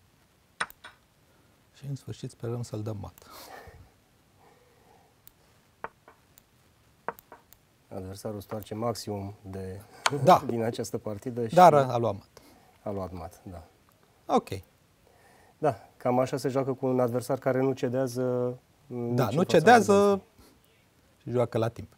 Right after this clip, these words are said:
Speaker 1: Ar fi fost mult mai bine dacă și-ar fi folosit timpul înainte. Ar fi
Speaker 2: Da.
Speaker 1: fost mult mai profitabil pentru el.
Speaker 2: Cred că mai avem timp de o partidă.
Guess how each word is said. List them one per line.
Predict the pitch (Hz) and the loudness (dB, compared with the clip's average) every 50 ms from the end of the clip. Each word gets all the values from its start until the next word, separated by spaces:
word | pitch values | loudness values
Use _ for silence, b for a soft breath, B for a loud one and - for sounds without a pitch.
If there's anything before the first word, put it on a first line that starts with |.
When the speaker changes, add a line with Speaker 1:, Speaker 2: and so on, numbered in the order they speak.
| b b b b b b | b b b b b b
Speaker 1:
Ar | b 254 233 | b 8 8
fi | - | 8
fost | - 262 240 214 | 8 6 8 8
mult | 226 233 226 | 10 10 10
mai | 220 208 | 10 10
bine | 185 220 208 202 | 8 6 4 4
dacă | 190 185 - - 175 | 4 4 4 4 2
și-ar | - - 175 160 156 | 2 2 2 2 2
fi | - - 151 | 2 0 -2
folosit | - 165 151 151 147 - - 160 - | 2 2 4 4 2 2 -2 -6 -4
timpul | - 175 160 151 139 - 135 127 123 | -2 -2 -2 -2 0 0 0 2 2
înainte. | 123 123 120 123 120 110 95 87 - 92 92 - _ _ _ _ 135 | 4 2 4 4 2 2 0 -2 -6 -10 -14 -14 _ _ _ _ -14
Ar | 135 110 120 | -12 -12 -10
fi | - - 110 110 104 98 95 90 - _ _ | -10 -8 -8 -6 -6 -6 -8 -10 -14 _ _
Speaker 2:
Da. | - 117 104 90 90 - | -18 -18 -16 -16 -18 -20
Speaker 1:
fost | _ - 131 117 107 - | _ -4 -2 -2 -2 -2
mult | 120 107 | -4 -4
mai | 107 101 101 | -4 -4 -4
profitabil | - 107 98 - - - - 101 104 - | -6 -8 -8 -8 -12 -16 -16 -16 -14 -12
pentru | 107 104 101 - 90 | -12 -12 -10 -10 -12
el. | 87 - _ b b b b b b | -14 -14 _ b b b b b b
Speaker 2:
Cred | b 147 151 - | b -2 0 0
că | - 175 | 2 4
mai | 170 160 | 4 4
avem | 156 170 185 180 | 4 4 0 -2
timp | - 202 | -2 -2
de | 185 180 | -4 -4
o | |
partidă. | - - 170 170 190 131 85 | -4 -6 -8 -8 -8 -10 -10